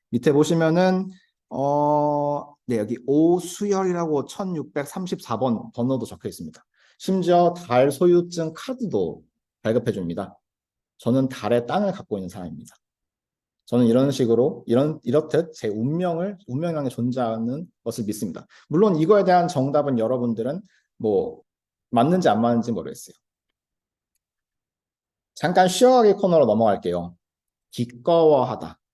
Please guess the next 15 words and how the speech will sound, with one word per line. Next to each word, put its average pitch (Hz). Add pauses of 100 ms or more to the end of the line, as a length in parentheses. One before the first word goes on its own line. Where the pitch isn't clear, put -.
(480)
이 113
단어는 135
잘 107 (580)
쓰이지 180
않는 113
단어입니다. 92 (800)
근데 120
저는 135
아까 -
전에 117
말씀드린 98
것처럼 95 (460)
자연어를 156
연구하다 110
보니까 90